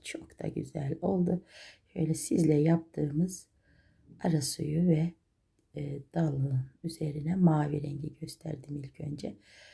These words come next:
Şöyle sizlere daha önceden hazırladığım renklerim. Evet.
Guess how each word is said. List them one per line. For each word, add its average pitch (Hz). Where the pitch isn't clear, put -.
Şöyle 160
sizlere 143
daha 151
önceden 139
hazırladığım 147
renklerim. 135
Evet. 131